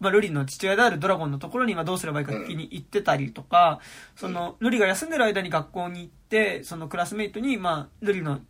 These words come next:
Speaker 1: 事情を、まあ説明してたりとかっていう、
Speaker 2: うん。
Speaker 1: その、ある意味、こう、大人としての余裕というか、なんかこ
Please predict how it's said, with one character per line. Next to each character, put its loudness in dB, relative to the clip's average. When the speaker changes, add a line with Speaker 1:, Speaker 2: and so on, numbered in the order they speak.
Speaker 1:
事 -4
情 0
を、 -6
ま -2
あ -2
説 -10
明 -8
し -10
て -10
た -6
り -6
と -12
か -10
っ -10
て -14
い -6
う、 -4
Speaker 2:
う -2
ん。 -6
Speaker 1:
そ -10
の、 -6
あ 10
る 2
意 2
味、 2
こ 6
う、 -2
大 10
人 10
と 6
し 2
て 2
の 6
余 2
裕 4
と 2
い 4
う -4
か、 -4
な 2
ん -2
か -6
こ 0